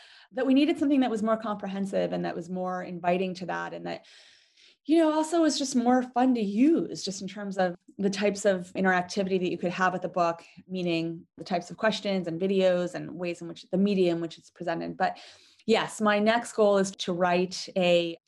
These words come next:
a consumer-facing book for sure, because I do think that a lot of the content and messages that I'm trying to spread in my class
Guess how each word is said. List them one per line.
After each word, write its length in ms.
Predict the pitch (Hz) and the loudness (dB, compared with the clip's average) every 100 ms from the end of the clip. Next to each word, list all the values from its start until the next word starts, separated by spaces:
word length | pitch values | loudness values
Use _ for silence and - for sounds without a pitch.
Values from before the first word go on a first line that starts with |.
| _ - | _ -6
a 120 | 190 | -2
consumer-facing 1200 | 190 208 190 - 277 277 202 180 - 175 - 170 165 | 0 0 -2 2 4 4 2 2 0 0 0 -4 -2
book 320 | 156 151 - - - | 0 0 -2 -10 -2
for 100 | 196 | 0
sure, 600 | - - 233 165 180 220 | 0 4 4 4 2 2
because 640 | 202 196 196 185 180 - - | 0 0 4 4 2 -8 -2
I 100 | 190 | -2
do 300 | 180 214 226 | 0 0 0
think 300 | 226 202 185 | 0 0 2
that 80 | 185 | 4
a 60 | |
lot 260 | 175 175 175 | 4 4 2
of 180 | 185 - | 0 0
the 180 | 180 170 | -2 -2
content 440 | - 220 208 190 | -2 -2 0 -2
and 80 | 170 | -2
messages 600 | 170 170 175 175 165 165 | -4 -6 -6 -2 -2 -2
that 100 | 165 | -4
I'm 180 | 156 165 - - _ _ _ _ _ - | -8 -8 -14 -20 _ _ _ _ _ -2
trying 240 | 220 220 | 2 2
to 80 | 190 | 2
spread 640 | 190 - 208 208 214 196 | -2 -8 0 4 4 2
in 100 | 196 | 0
my 160 | 190 190 | 2 0
class 640 | 190 214 196 185 220 - | 0 0 2 2 0 -4